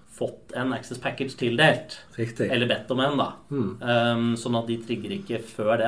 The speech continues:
Speaker 1: Så du kan ha hundre tusen gjester, selv om du bare har, eh, har noen få P to-lisenser.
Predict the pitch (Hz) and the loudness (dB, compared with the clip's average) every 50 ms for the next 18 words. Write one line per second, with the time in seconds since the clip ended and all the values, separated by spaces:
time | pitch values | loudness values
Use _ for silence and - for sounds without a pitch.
0 | 117 120 113 117 - 170 196 196 135 139 139 135 120 110 107 104 101 110 104 101 | 2 2 0 -4 -4 -4 -4 -2 -2 -2 0 0 -2 -2 -2 -4 -6 -6 -8 -6
1 | - 131 123 117 117 - - 127 135 123 117 - - - - - - - 123 113 | -4 -2 -2 -2 -2 -2 -2 0 2 2 0 -2 -8 -18 -20 -18 -8 -4 -2 0
2 | 110 110 110 117 117 110 101 101 107 104 104 104 104 107 107 107 110 107 107 110 | 0 0 0 2 2 2 2 2 0 0 -2 -4 -2 -2 0 0 0 0 0 -2
3 | 107 107 107 107 104 104 104 104 101 101 104 104 101 104 110 104 101 101 - 107 | 0 0 0 -2 -4 -6 -6 -6 -6 -6 -6 -6 -6 -6 -6 -4 -4 -6 -4 -4
4 | 104 101 104 101 - - - - - - 123 101 - 101 101 101 - - 104 101 | -4 -4 -4 -4 -6 -8 -16 -10 -4 -2 -2 -2 -2 -4 -10 -8 -6 -6 -8 -6
5 | - - 127 120 - | -6 -4 -4 -4 -4